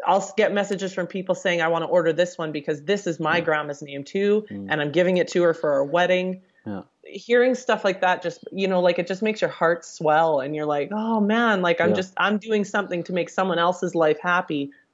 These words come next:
Speaker 1: That is my repayment. That's my payback."
Speaker 2: With
Speaker 1: That's what
Speaker 2: something,
Speaker 1: makes
Speaker 2: with
Speaker 1: me not
Speaker 2: something
Speaker 1: wanna
Speaker 2: that,
Speaker 1: quit.
Speaker 2: yeah, exactly, with something that you're so passionate about.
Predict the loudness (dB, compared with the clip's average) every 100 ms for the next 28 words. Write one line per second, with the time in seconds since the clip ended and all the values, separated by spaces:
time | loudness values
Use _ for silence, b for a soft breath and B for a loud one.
0 | -6 0 2 2 0 -2 0 -4 -2 -2
1 | -2 -2 -2 -4 -2 0 0 -2 -4 -2
2 | 0 0 4 6 6 2 2 2 0 0
3 | 2 2 2 2 2 2 2 2 0 -4
4 | -12 -6 -2 -2 -2 -2 -2 0 0 0
5 | -4 -2 -2 -2 -2 -4 -6 -8 -10 -8
6 | -8 -8 -12